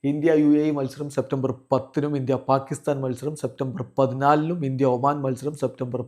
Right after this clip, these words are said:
പത്തൊമ്പതിനുമാണ്. So, പാകിസ്ഥാനെതിരെ ഇന്ത്യ കളിക്കരുത് എന്ന് ചില മുൻ താരങ്ങളും മറ്റുമൊക്കെ പറയുന്നുണ്ട്. ഇപ്പോ നമുക്കറിയാമല്ലോ, ലെജൻസ് ലീഗിൽ ഇന്ത്യ പാകിസ്ഥാനുമായിട്ട് കളിച്ചില്ല. പക്ഷെ ലെജൻസ് ലീഗ് പോലെയല്ല ഈ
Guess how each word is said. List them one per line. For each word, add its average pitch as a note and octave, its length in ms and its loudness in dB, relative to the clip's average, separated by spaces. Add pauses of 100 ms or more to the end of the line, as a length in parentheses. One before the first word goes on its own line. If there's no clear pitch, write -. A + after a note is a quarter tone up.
പത്തൊമ്പതിനുമാണ്. B2 760 -6
So, E3+ 160 -2 (120)
പാകിസ്ഥാനെതിരെ D3+ 1040 2 (580)
ഇന്ത്യ C#3+ 180 0
കളിക്കരുത് D3 680 4 (180)
എന്ന് C3+ 300 -2 (140)
ചില C3+ 220 -4 (120)
മുൻ C#3 240 -8
താരങ്ങളും B2+ 420 -4
മറ്റുമൊക്കെ B2+ 420 -8 (120)
പറയുന്നുണ്ട്. C#3+ 560 0 (160)
ഇപ്പോ B2 420 -10 (420)
നമുക്കറിയാമല്ലോ, C3 720 -2
ലെജൻസ് D3+ 360 0
ലീഗിൽ C3+ 260 0
ഇന്ത്യ B2+ 220 -4
പാകിസ്ഥാനുമായിട്ട് A#2 800 -10
കളിച്ചില്ല. - 500 -10
പക്ഷെ C3 140 -8
ലെജൻസ് C3 480 -4
ലീഗ് C#3+ 140 -2
പോലെയല്ല C#3+ 720 -2
ഈ A#2+ 320 -8